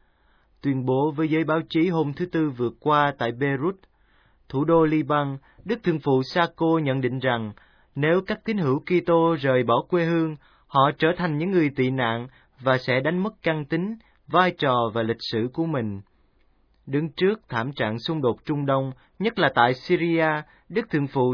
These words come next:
Sako nói, "Thật là không thể hiểu nổi những người con của cùng một đất nước chém giết nhau. Đối thoại là giải pháp duy nhất." Trước những mưu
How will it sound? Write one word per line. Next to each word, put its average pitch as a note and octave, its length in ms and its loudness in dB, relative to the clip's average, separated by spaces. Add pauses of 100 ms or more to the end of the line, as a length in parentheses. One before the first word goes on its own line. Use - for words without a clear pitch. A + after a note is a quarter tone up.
(120)
Sako D3+ 400 0
nói, C#3+ 360 -2 (720)
"Thật C3+ 240 -2
là B2 80 2
không F3 220 -4
thể C3+ 180 0
hiểu C3 260 0
nổi C3 320 2
những D3+ 280 -4
người B2+ 360 0
con E3 400 0
của F3+ 200 -2
cùng C#3+ 260 0
một B2 180 -2
đất F#3+ 180 -4
nước G#3+ 260 -4
chém F#3 220 0
giết A3 220 -8
nhau. D#3+ 340 0 (720)
Đối G3 160 2
thoại B2 360 2
là B2+ 120 2
giải A#2+ 200 2
pháp A3+ 260 -6
duy D#3+ 180 0
nhất." G3 220 -2 (1400)
Trước F#3+ 220 6
những F#3 180 2
mưu E3+ 200 6